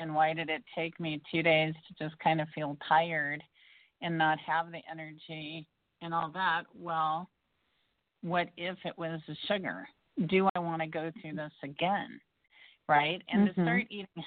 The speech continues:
Speaker 1: healthy, you know, that's, <laughs> that's something, again, you have to practice, honestly.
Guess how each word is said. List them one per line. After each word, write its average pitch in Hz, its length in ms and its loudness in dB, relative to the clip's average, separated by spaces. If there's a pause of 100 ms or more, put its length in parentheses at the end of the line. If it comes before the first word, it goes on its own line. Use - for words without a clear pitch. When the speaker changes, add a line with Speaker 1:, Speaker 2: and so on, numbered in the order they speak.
Speaker 1:
healthy, 175 640 -2 (2250)
you 214 100 0
know, 208 160 6
that's, 214 260 4 (600)
<laughs> 220 300 -14 (840)
that's 220 200 -4 (120)
something, 220 600 -8
again, 185 500 -12
you 175 180 -12
have 170 260 -2
to - 100 -12
practice, 151 640 2 (180)
honestly. 160 720 0